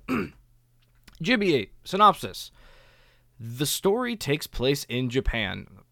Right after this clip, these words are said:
Oh, wow, that's a, that's a first. The year is twenty thirty, and Earth has been completely overrun by a viral disease named Gibbia. Okay, great. This is just like Pupa. Uh, that turns infected people into various different monsters based on their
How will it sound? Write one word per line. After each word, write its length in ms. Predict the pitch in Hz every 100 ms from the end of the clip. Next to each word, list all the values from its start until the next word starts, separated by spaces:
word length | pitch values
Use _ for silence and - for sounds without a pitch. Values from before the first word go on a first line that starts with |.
| _
Oh, 80 | 101 - _ - - - - -
wow, 280 | 101 98 95
that's 180 | 98 98
a, 20 |
that's 240 | 98 104
a 40 | 90
first. 320 | 98 101 - _ _ _ _ -
The 80 | 131
year 240 | 139 196
is 200 | 180 135
twenty 400 | - - 160 190
thirty, 500 | - 135 113 101 104
and 180 | 127 123 -
Earth 220 | 160 196
has 160 | 175 151
been 200 | 147 143
completely 680 | - 139 - 202 226 233 208
overrun 640 | 160 180 170 131 135 147
by 240 | 135 120 131
a 140 | 120
viral 600 | 113 113 131 180 202 202
disease 560 | 165 127 127 147 151 131
named 380 | 131 131 123 - - - _ _ 143
Gibbia. 800 | 117 117 120 143 127 117 101 85
Okay, 340 | 90 120 - 101
great. 260 | 110 95
This 140 | 101 104
is 60 |
just 200 | 107 101
like 140 | 101 -
Pupa. 420 | - 95 90 -
Uh, 260 | 110 110 - - - - -
that 320 | 123 151 160 -
turns 400 | 185 214 214 156
infected 640 | 175 - 196 214 214 165
people 340 | 180 180 190
into 240 | 160 147 135
various 560 | 113 143 185 170 131
different 380 | - 147 143 120
monsters 640 | 110 123 147 - 120 101 -
based 320 | 117 131 139
on 100 | 123
their 160 | 113